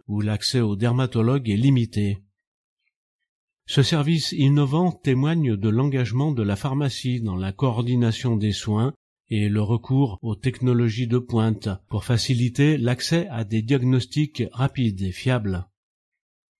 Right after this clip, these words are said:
L'équipe de la pharmacie vous accueille du lundi au vendredi,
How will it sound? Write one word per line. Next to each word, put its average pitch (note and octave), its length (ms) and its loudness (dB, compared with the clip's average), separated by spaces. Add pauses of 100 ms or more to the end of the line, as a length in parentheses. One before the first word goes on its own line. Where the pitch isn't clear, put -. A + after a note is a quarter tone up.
(880)
L'équipe F#3 420 2
de A2+ 180 2
la A#2+ 140 4
pharmacie A#2+ 560 0
vous A#2 260 0
accueille D3 540 0
du A2 200 0
lundi A#2+ 360 2
au A#2 80 2
vendredi, A2+ 720 0